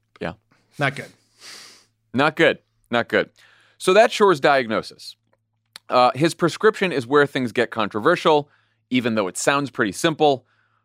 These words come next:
Speaker 1: Uh, to win back non-college educated voters of all races, Democrats should talk a lot more about popular stuff and talk a lot less about unpopular stuff. Sounds easy. Uh, it's become known as popularism.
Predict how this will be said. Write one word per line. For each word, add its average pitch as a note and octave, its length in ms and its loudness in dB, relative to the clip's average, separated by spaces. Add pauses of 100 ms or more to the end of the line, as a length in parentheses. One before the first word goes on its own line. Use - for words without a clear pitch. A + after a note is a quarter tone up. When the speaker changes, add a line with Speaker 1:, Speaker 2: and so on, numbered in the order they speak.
(140)
Speaker 1:
Uh, G#2+ 280 4
to - 160 -12
win D3+ 280 0
back C3 380 0
non-college B2 640 -2
educated G2+ 460 -8
voters A2+ 500 -2 (100)
of G#2 140 -2
all E3 220 4
races, G2+ 540 -6 (520)
Democrats C3 440 0
should A2+ 140 -8
talk A2 200 -2
a G2 60 -6
lot B2 260 2
more B2 140 0
about G2+ 240 -2
popular F#3+ 400 0
stuff E3 440 -2 (340)
and A2 120 -12
talk A2+ 240 0
a G#2+ 40 2
lot A2 380 0
less A2 260 0
about G2+ 420 0 (100)
unpopular G2 560 -2
stuff. - 400 -12 (300)
Sounds F2+ 240 -8
easy. C3+ 320 0 (400)
Uh, A2+ 240 2
it's A2 140 -6
become G#2+ 340 -8
known A#2+ 260 -2
as F#2+ 180 -6
popularism. D#3+ 840 -2